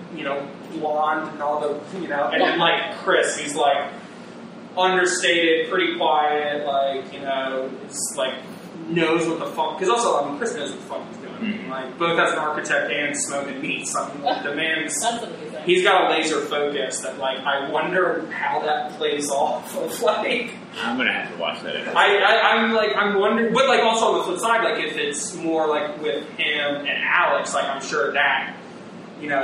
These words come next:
Speaker 1: at least, you know, 'cause she's, she's out, you know, outgoing, fun,
Speaker 2: Yeah.
Speaker 1: exciting.
Speaker 2: I've only met, I've
Speaker 1: Is
Speaker 2: only
Speaker 1: everybody
Speaker 2: met
Speaker 1: around
Speaker 2: him
Speaker 1: me?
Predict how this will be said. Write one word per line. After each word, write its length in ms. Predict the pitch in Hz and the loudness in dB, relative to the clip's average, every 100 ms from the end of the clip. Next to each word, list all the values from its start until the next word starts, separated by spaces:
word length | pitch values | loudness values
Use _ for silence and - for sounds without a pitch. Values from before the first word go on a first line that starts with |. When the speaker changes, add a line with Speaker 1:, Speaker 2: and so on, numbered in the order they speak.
| 135 | 0
Speaker 1:
at 40 | |
least, 400 | 143 139 - - | -4 -6 -6 -8
you 80 | 139 | -8
know, 180 | 131 131 131 | -8 -8 -8
'cause 120 | - | -6
she's, 360 | - 214 170 - - - - - - - - - - | -4 -4 -6 -8 -12 -16 -16 -16 -16 -18 -18 -18 -16
she's 120 | - 165 | -6 -2
out, 180 | 170 - - - - - | -2 -4 -10 -14 -14 -14
you 60 | - | -14
know, 80 | - - | -12 -8
outgoing, 440 | - - 92 - - | -8 -6 -6 -6 -8
fun, 160 | - 98 | -6 -4
Speaker 2:
Yeah. 180 | - - - - - | -4 -6 -12 -16 -16
Speaker 1:
exciting. 460 | - - - - - - - | -14 -10 -8 -8 -12 -16 -10
Speaker 2:
I've 80 | 117 | -2
only 200 | 156 147 | 0 2
met, 180 | 135 110 - - | 0 -2 -6 -4
I've 80 | |
Speaker 1:
Is 140 | 165 165 | 0 2
Speaker 2:
only 40 | |
Speaker 1:
everybody 280 | 170 165 160 | 2 2 2
Speaker 2:
met 80 | 139 | 2
Speaker 1:
around 140 | 120 | 0
Speaker 2:
him 140 | 110 | -2
Speaker 1:
me? 60 | - | -4